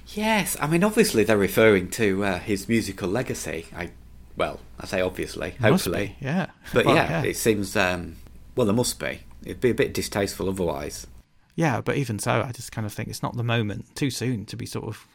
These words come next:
Speaker 2: going for that, I think.
Speaker 1: Yeah, it's, it's definitely not the title I would have picked. And I can say
Speaker 2: No.
Speaker 1: that about most of his albums, to be honest. There's
Speaker 2: For
Speaker 1: a,
Speaker 2: different
Speaker 1: quite a few
Speaker 2: reasons, yeah.
Speaker 1: r-, rubbish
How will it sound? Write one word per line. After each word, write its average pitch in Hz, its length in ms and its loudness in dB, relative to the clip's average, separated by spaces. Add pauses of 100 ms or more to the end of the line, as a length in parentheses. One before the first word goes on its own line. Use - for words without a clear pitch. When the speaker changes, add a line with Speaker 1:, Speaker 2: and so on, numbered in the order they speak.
(120)
Speaker 2:
going 113 220 -4
for 110 100 -6
that, 113 180 -4
I 113 120 -6
think. - 380 -12 (360)
Speaker 1:
Yeah, 110 380 0 (280)
it's, 123 220 4
it's 113 160 -2
definitely 156 400 0
not 127 240 -2
the 110 380 0 (100)
title 107 420 -2
I 98 140 0
would 98 140 -2
have - 160 -8
picked. - 480 -4
And 107 100 -2
I 101 60 2
can 117 100 -2
say 139 180 4
Speaker 2:
No. 143 80 2
Speaker 1:
that - 100 -2
about 95 220 -2
most 117 300 2
of 90 60 -10
his 90 100 -6
albums, 78 460 -4
to - 80 -16
be 92 100 0
honest. 85 320 -8 (380)
There's 95 180 -6
Speaker 2:
For 98 60 0
Speaker 1:
a, - 20 0
Speaker 2:
different 127 280 4
Speaker 1:
quite 131 100 8
a - 40 8
few 101 120 6
Speaker 2:
reasons, 87 100 0
yeah. 113 240 2 (100)
Speaker 1:
r-, - 80 -8
rubbish 90 460 0